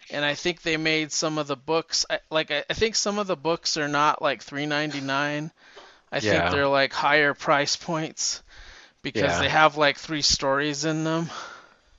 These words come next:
Speaker 2: Okay.
Speaker 1: Yeah.
Speaker 2: Huh. Yeah, they, they all look good, though, I think.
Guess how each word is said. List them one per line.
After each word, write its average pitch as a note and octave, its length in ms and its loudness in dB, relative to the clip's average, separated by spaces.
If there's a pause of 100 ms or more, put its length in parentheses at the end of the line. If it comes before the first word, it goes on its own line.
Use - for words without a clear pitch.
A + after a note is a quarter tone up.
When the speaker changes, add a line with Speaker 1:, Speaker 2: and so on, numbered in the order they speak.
(800)
Speaker 2:
Okay. F#2+ 500 0 (220)
Speaker 1:
Yeah. C#3 60 -8
Speaker 2:
Huh. G#2+ 240 4 (2250)
Yeah, D3 200 12
they, D3+ 440 8
they C#3+ 200 8
all C#3+ 220 10
look C3+ 240 0
good, C3+ 300 2
though, F#2 220 4
I F2+ 160 4
think. F#2+ 580 -6